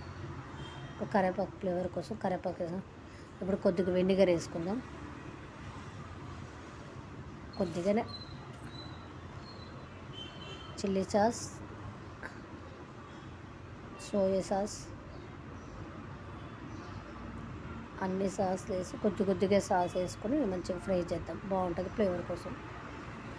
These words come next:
ఇప్పుడు గుడ్డు, ఫ్రై చేసి పెట్టిన గుడ్డు దాంట్లో వేసేసుకుందాం. ఎందుకంటే గుడ్డు దాంట్లో కలిపితే కన్నా విడిగా బాగోదు. వీటిలో చేసి పెట్టి వేస్తే గుడ్డు దొరుకుతాయి, పిల్లలకి మంచిగా తింటారు. కారం వేసుకుందాం, సాల్ట్ కొంచెం,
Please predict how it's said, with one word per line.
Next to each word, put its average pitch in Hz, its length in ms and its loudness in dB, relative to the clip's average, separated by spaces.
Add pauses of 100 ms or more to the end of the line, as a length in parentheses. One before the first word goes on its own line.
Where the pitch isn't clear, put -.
ఇప్పుడు 214 160 8
గుడ్డు, 190 640 10
ఫ్రై 202 280 8
చేసి 208 220 8
పెట్టిన 196 260 6
గుడ్డు 190 280 8
దాంట్లో 180 300 10
వేసేసుకుందాం. 185 600 6 (680)
ఎందుకంటే 220 500 12
గుడ్డు 202 540 10
దాంట్లో 190 280 10
కలిపితే 196 440 6
కన్నా 208 200 8
విడిగా 202 340 8
బాగోదు. 185 460 8
వీటిలో 214 560 4
చేసి 208 280 8
పెట్టి 214 280 6
వేస్తే 214 340 8
గుడ్డు 214 320 10
దొరుకుతాయి, 196 460 8
పిల్లలకి 202 340 6
మంచిగా 196 240 8
తింటారు. 185 480 6 (680)
కారం 196 260 12
వేసుకుందాం, 202 540 4 (1080)
సాల్ట్ 196 280 10
కొంచెం, 208 420 6